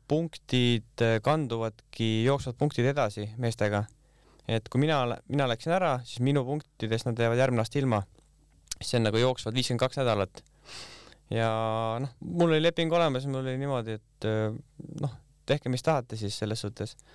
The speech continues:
Lihtsalt, mis kripeldama jääb, ongi see, et, äh, ma olin just seda enne autoõnnetust olin tegelikult väga heas hoos. Siis tuli see, siis ma olin kaks-kolm nädalat nagu, noh, omadega täitsa kutu. Siis mind tehti Eestis korda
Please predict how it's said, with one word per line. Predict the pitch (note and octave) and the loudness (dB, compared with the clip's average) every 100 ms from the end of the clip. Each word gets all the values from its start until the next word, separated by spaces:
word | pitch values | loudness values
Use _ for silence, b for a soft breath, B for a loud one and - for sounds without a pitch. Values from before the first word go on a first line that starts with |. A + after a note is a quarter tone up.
| B B B B B | B B B B B
Lihtsalt, | E3 E3+ C3 | -2 0 -4
mis | B2 | -2
kripeldama | E3 F3 C#3 B2 B2 | -2 2 2 2 2
jääb, | B2 C3+ | 2 2
ongi | C#3 A#2+ | 0 -2
see, | C3+ A#2 | 0 0
et, | G#2+ - | -2 0
äh, | A2 G#2+ | 2 2
ma | A2 | -2
olin | A2+ A2+ A2+ A2 A2 | -4 -4 -4 -4 -4
just | G#2+ - | -4 -6
seda | A#2+ C3 | 0 0
enne | C#3+ | 2
autoõnnetust | D#3+ D#3 C#3+ C3+ - - A2+ | 0 0 -2 -2 -6 -4 0
olin | A2 A2 G#2+ G#2+ - | 2 2 0 -2 -2
tegelikult | B2 A#2 A#2 | 0 0 0
väga | C#3+ C#3 | 0 2
heas | A2+ A2 | 0 0
hoos. | F3+ C#3+ G#2 - b b b b b - | 0 -2 -4 -12 b b b b b -10
Siis | C#3 | -4
tuli | - A#2 | 0 0
see, | A#2 F3 | 4 2
siis | C3+ A#2+ | 2 -2
ma | A2+ | -6
olin | A2+ | -4
kaks-kolm | A2+ C3+ - C#3+ C3 | -4 -6 -2 -2 0
nädalat | A2+ A2+ A2 A2 | -2 -4 -4 -4
nagu, | G#2+ A2 A2 A2 A2 G#2+ | -4 -2 0 0 0 0
noh, | A#2+ - - | -2 -4 -6
omadega | C3 C3+ A2+ A#2 | 2 2 2 -2
täitsa | C3 - | -4 -4
kutu. | C3+ F3+ - A#2+ A2 b b b b b - | -2 -2 2 0 0 b b b b b -12
Siis | - | 0
mind | A#2+ | 0
tehti | A#2 C3 C3+ | 2 0 0
Eestis | D#3+ B2+ - | -2 -4 -2
korda | E3+ E3+ A#2 A2+ | 0 0 -2 -4